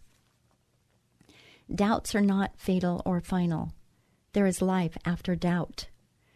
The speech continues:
The problem is not our doubts, but what we do with our doubts.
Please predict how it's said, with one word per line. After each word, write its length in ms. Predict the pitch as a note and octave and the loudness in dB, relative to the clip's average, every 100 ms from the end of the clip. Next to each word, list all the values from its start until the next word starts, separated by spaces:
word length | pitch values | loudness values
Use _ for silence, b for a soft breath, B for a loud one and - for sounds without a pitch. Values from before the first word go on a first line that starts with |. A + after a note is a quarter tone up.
| _ - | _ -2
The 100 | G#3 | -2
problem 440 | - A#3 B3 C4 | 0 4 6 6
is 180 | G#3+ F3+ | 4 4
not 180 | F#3+ F#3 | 0 2
our 100 | E3+ | 0
doubts, 560 | E3+ F3 E3 - - - - _ - | 0 0 0 -4 -10 -16 -18 _ -2
but 180 | F3+ | 0
what 140 | - F3 | 0 0
we 100 | F3 | -2
do 300 | E3 F#3 E3+ | 0 2 2
with 260 | D3+ D3+ | 2 -2
our 140 | C#3 C#3+ | -6 -6
doubts. 560 | - - - - - | -8 -8 -8 -10 -12